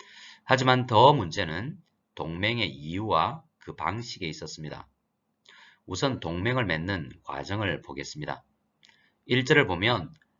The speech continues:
이스라엘이 그들이 가진 지식을 총동원해서 동맹을 했지만 그것이 하나님으로부터 말미암지 않았다고 합니다. 또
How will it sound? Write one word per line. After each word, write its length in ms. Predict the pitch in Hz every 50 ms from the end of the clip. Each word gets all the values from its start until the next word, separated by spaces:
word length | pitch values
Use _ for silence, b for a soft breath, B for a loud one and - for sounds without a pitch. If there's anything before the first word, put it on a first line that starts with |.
| _ _
이스라엘이 880 | - 87 90 87 - - 123 117 113 110 110 113 113 113 113 107 - - _ _
그들이 280 | - 151 135 139 135
가진 340 | 117 117 107 104 113 104 95
지식을 460 | - - 123 123 - 127 110 92 80
총동원해서 960 | - - - 120 123 131 127 117 95 92 101 101 90 80 80 - 98 87 80 -
동맹을 480 | - 73 78 82 92 98 95 82 80
했지만 540 | 98 101 - - 76 76 90 95 90 80 - _ _ _ _ _ _ _ _ _ _ _ _
그것이 640 | _ 87 80 98 98 - - 87 85 104 127 151 - - _ _ _ _ _
하나님으로부터 1040 | - - 82 85 85 85 82 87 87 92 95 95 90 92 - _ - 104 101 98 95
말미암지 800 | 92 90 90 90 92 95 95 87 85 82 78 - - 90 87 - -
않았다고 840 | 87 90 90 82 - - - 73 71 - 87 87 87 85 85 78 -
합니다. 400 | - - 80 78 80 - 67 - _ _ _ _ _ _ _ _ _ _ _ _ _
또 380 | - 107 98 120 139 - -